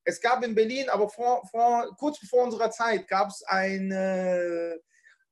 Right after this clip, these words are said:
ein, der Junge war was ganz Besonderes aus Augsburg, so ein, so ein Hunde, weißt du, wie man, so ein deutscher Junge, der kam und so, und der hat mich angeguckt, der hat mich in der, im Flur gesehen,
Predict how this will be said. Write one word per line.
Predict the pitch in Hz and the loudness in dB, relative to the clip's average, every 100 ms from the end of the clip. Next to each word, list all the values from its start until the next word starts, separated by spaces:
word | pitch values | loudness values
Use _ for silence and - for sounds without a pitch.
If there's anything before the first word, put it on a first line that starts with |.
| _ _ - _ _ - | _ _ -20 _ _ -4
ein, | 165 175 180 170 - - - _ - | -2 -2 -4 -8 -14 -20 -20 _ -4
der | 165 | -2
Junge | 202 214 208 202 | 0 0 2 2
war | 190 190 190 | 2 -2 -2
was | 190 | -4
ganz | - 208 196 | -4 -4 -6
Besonderes | 185 214 208 185 | -4 -2 -2 -6
aus | 175 - | -10 -2
Augsburg, | 196 202 - 180 170 | 0 0 -4 -6 -6
so | - 170 | -6 -6
ein, | 160 156 143 - | -6 -10 -14 -20
so | 135 175 | -12 -8
ein | 147 | -8
Hunde, | 131 - 247 233 180 | -10 -8 -2 0 0
weißt | 220 220 | -2 -4
du, | |
wie | 185 | -8
man, | 160 151 | -8 -8
so | |
ein | 165 | -6
deutscher | 170 214 220 | -2 -2 0
Junge, | 208 208 | -2 -2
der | 196 185 | -4 -6
kam | 208 208 208 | -8 -8 -6
und | 202 | -6
so, | 202 | -4
und | 202 | -4
der | 190 196 | -4 -6
hat | 196 | -8
mich | 190 | -10
angeguckt, | 214 220 202 _ | -8 -8 -10 _
der | 185 | -8
hat | 185 | -8
mich | 190 | -10
in | 185 | -10
der, | 180 - | -8 -8
im | 170 170 165 151 - | -8 -10 -12 -14 -14
Flur | 214 247 | -8 -8
gesehen, | 208 190 202 196 190 | -8 -6 -4 -4 -6